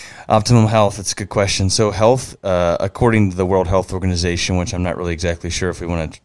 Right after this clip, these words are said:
trust that <laughs> anymore, uh, is a complete state of mental, physical, social well-being, and not just merely the absence of disease or infirmity. So basically what that means is that just because you don't have a symptom,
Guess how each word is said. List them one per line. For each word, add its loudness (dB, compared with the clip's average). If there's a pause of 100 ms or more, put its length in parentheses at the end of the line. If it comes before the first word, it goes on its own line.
trust 0
that -2
<laughs> -
anymore, 0 (100)
uh, 0
is 2
a 0
complete -2
state 0
of -2
mental, 2 (380)
physical, 0
social 0
well-being, 0
and 2
not 0
just 0
merely 0
the -2
absence -2
of -6
disease -2
or -2
infirmity. 0 (580)
So -2
basically 6
what 2
that 4
means 4
is 2
that 2
just 0
because 0
you -2
don't 2
have -2
a -2
symptom, 2